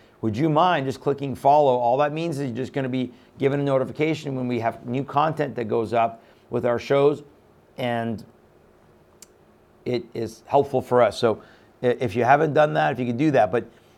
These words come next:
uh, the, the, the situation in Israel and Turkey and Iran and Russia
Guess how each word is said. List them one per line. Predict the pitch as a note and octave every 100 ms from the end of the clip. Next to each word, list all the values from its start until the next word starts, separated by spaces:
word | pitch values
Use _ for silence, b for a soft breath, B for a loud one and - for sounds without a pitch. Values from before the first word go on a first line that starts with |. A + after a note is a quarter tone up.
| b - - -
uh, | - - - - - - - -
the, | A#2 C3 B2+
the, | A2+ B2 A2 -
the | A#2+
situation | B2 E3 - F3 F3 E3+ E3+
in | D3
Israel | C#3+ B2+ A#2+ A2 G#2+ - _ _ _ _ _ _ _ _ _ _ -
and | C#3+ D3+ E3+ E3+
Turkey | E3 D3+ A#2 G2+ - _ _ _ _ _ _ _ -
and | A#2+ D#3 F3+
Iran | F3+ D#3+ C#3 A2 - - _ _ _ _ _
and | A#2 C#3+ F3+
Russia | E3 E3 D3+ G#2+ -